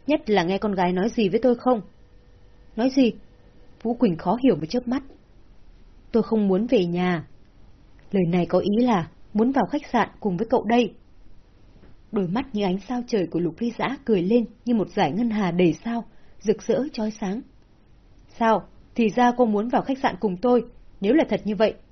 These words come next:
cậu đây không khách khí đâu." "Vào cái đầu nhà anh ý." Vũ Quỳnh cong cong ngón tay, ấn mạnh vào trán anh. "Anh mau về đi, muộn lắm rồi." Lục Ly Dã không đùa nữa, ngồi xuống bên cạnh cô, nghiêm túc hỏi.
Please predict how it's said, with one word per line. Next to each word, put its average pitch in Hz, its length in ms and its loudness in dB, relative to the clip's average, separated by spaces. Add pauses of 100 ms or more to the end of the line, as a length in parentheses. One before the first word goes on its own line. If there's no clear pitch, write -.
(140)
cậu 196 140 2
đây 208 260 0
không 190 280 -4
khách 269 200 -2
khí 196 220 -4
đâu." 214 220 2 (1080)
"Vào 226 160 4
cái 311 100 2
đầu 240 180 4
nhà 202 120 -4
anh 247 120 -4
ý." 294 140 -2 (1040)
Vũ 233 100 -4
Quỳnh 202 260 -2
cong 190 180 -6
cong 202 180 -2
ngón 185 180 -4
tay, 202 240 -2 (200)
ấn 214 240 0
mạnh - 180 -2
vào 175 80 -2
trán 185 280 -6
anh. 214 180 -4 (720)
"Anh 214 140 0
mau 226 140 4
về 190 200 4
đi, 226 200 0 (160)
muộn 220 140 -2
lắm 208 200 0
rồi." 277 180 2 (1120)
Lục 208 180 0
Ly 214 180 -2
Dã 240 240 -4
không 233 160 -2
đùa 202 220 2
nữa, 175 200 -2 (320)
ngồi 202 140 4
xuống 208 240 -2
bên 247 120 -4
cạnh 208 260 -4
cô, 233 220 2 (160)
nghiêm 214 220 2
túc 285 160 0
hỏi. 202 240 0